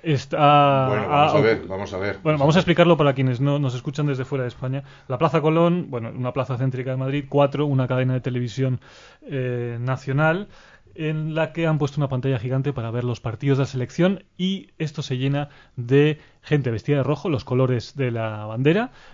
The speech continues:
Speaker 1: y banderas españolas. Cuatro, una cadena de televisión vinculada más bien al Partido Socialista. Es un fenómeno interesante. La derecha un poco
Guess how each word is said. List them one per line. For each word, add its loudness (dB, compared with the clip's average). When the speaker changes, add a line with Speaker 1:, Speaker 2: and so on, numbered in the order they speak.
Speaker 1:
y 2
banderas 2
españolas. -10
Cuatro, 2
una -2
cadena 4
de 2
televisión 0
vinculada 0
más 0
bien -4
al -8
Partido -8
Socialista. -10
Es 4
un 2
fenómeno 2
interesante. -4
La 0
derecha 0
un -4
poco -6